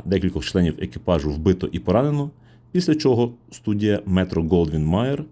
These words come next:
яка боялася втратити свого найбільш рейтингового актора, здійснила певні неофіційні та неформальні зусилля, внаслідок яких Кларка Гейбла без його відома перевели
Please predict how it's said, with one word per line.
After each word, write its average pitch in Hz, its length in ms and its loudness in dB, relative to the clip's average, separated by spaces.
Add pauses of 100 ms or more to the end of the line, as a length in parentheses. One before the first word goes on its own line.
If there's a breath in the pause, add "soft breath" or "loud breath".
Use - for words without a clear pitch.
яка 90 200 -4
боялася 90 440 2
втратити 87 420 -2
свого 82 500 -2
найбільш 85 460 -2
рейтингового 73 640 -2
актора, 151 500 -2 (520 loud breath)
здійснила 123 560 2 (140)
певні 113 500 2 (100)
неофіційні 101 880 0
та 78 100 -4
неформальні 82 540 2
зусилля, 160 500 2 (380 loud breath)
внаслідок 85 440 -2
яких 156 320 -2 (380 soft breath)
Кларка 90 340 0
Гейбла 131 480 0
без 120 360 2
його 113 180 4
відома 120 500 0 (320 loud breath)
перевели 107 560 2